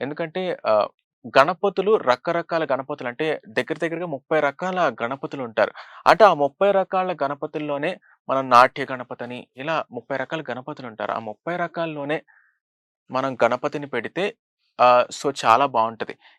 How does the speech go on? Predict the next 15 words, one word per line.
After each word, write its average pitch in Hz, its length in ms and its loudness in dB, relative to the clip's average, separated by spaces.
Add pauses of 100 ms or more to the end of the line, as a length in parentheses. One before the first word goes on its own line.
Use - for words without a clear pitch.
కానీ 180 240 2
ఈ 190 40 -6
మూవీ 170 420 -6
క్యారెక్టర్స్‌ని 165 680 2
పెట్టడం 139 320 -4
అంటే 143 400 -2
ఈ 127 340 -10 (380)
భక్తిలో 196 600 2
కూడా 170 480 4 (120)
ఈ 135 180 -8
మూవీని 151 600 -8
ఇరికించడం 151 540 -10
అనేది 131 280 -10
మాత్రం, 123 420 -8 (600)
ఆ, 101 200 0